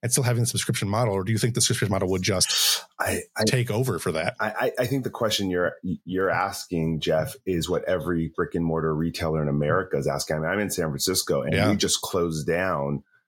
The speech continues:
Speaker 2: our biggest mall in the center financial district. Nordstrom's moved out.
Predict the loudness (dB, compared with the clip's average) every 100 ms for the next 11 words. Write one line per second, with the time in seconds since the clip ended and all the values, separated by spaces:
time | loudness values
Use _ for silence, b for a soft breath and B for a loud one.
0 | _ -2 0 0 -2 0 2 2 0 -4
1 | _ -6 -2 0 2 2 0 -2 0 0
2 | 2 2 0 0 -2 -2 -2 0 -2 -2
3 | -4 0 0 0 -2 0 0 0 -2 -2
4 | -2 0 0 0 -2 -2 -2 -2 -4